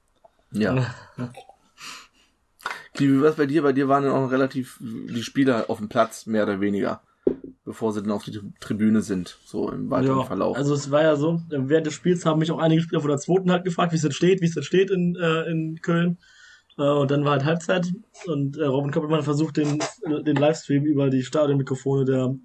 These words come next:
Speaker 2: Rheingold Arena zu spielen. Hat so semi-gut geklappt, aber wir hatten dann einen anderen Fan da, Dennis, der, äh, auf dem Handy den Livestream hatte und haben wir den Abpfiff gesehen, haben uns in den Arm gelegen, sind dann halt, und dann haben wir halt jubeln gehört aus dem Stadion, sind zum Stadion hingelaufen.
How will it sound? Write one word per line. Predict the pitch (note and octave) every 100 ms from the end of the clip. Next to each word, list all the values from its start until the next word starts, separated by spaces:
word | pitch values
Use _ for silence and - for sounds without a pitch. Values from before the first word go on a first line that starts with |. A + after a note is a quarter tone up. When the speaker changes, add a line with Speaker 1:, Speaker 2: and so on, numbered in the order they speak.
| -
Speaker 2:
Rheingold | C3 C3
Arena | C3 B2+ B2+
zu | B2 B2+ B2 A#2+ - _
spielen. | - - C#3 D3 E3 - _ _ _ - -
Hat | A#2+
so | B2
semi-gut | A#2+ F3 F3 F3+
geklappt, | - - E3+ E3
aber | D3
wir | C3+
hatten | C#3+ C#3+
dann | D3
einen | C#3+ C#3+ C#3+ C3+ C3+ _ _ _ -
anderen | D#3 D3+
Fan | - D3 C#3+
da, | C#3+ C#3+ C#3+
Dennis, | C#3 C#3 C#3+ C#3 -
der, | C3 B2+ B2+ A#2+ C#3 B2+ C#3
äh, | C#3
auf |
dem | C3
Handy | D3+ D#3
den | D3
Livestream | D3 D3+ D#3
hatte | C#3+
und | C#3
haben | C#3
wir | C3+
den | C#3
Abpfiff | E3+ D3
gesehen, | D3+ D3 D3+ D3+ - - - _
haben | D#3
uns | D#3
in | D3
den |
Arm | D#3+ F#3+
gelegen, | F3+ F3 F3+ E3+ D#3+
sind | D3 D3+
dann | D#3
halt, | D3 C#3+
und | D3
dann | D3
haben | D3+ D3+
wir | D#3
halt | D3+
jubeln | C#3 F3+ E3+
gehört | D3+ D#3+
aus | D#3
dem | C#3
Stadion, | - D#3+ F#3+ G3+ G3
sind | C#3+
zum | C3+
Stadion | C3 C3+ D#3 E3+
hingelaufen. | F3 E3+ E3+ F3+ G3